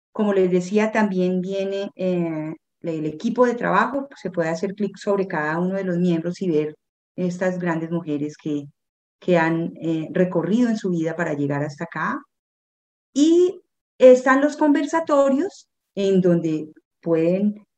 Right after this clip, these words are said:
encontrarse y ver algunos conversatorios que hemos ido desarrollando con gente muy interesante, con maestros, con padres, con personas de, que se mueven en estas áreas que tiene la página. Y hay una invitación para los que les gusta,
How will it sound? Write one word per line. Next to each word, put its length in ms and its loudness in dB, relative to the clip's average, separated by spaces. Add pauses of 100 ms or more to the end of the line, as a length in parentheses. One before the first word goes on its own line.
(400)
encontrarse 800 2
y 80 -2
ver 340 2 (260)
algunos 420 2
conversatorios 600 -6
que 140 -4
hemos 280 -4
ido 160 0
desarrollando 580 -4
con 160 -4
gente 280 -4
muy 340 2
interesante, 920 -2
con 160 -8
maestros, 640 -2
con 160 -10
padres, 440 2
con 120 -12
personas 480 -4
de, 200 -2 (240)
que 120 -2
se 100 0
mueven 300 2
en 100 6
estas 340 0
áreas 360 -2
que 100 -10
tiene 400 -2 (460)
la 300 -4
página. 460 -8 (680)
Y 440 8
hay 180 6
una 100 8
invitación 540 0
para 200 -2
los 160 -4
que 380 2 (280)
les 240 0
gusta, 640 0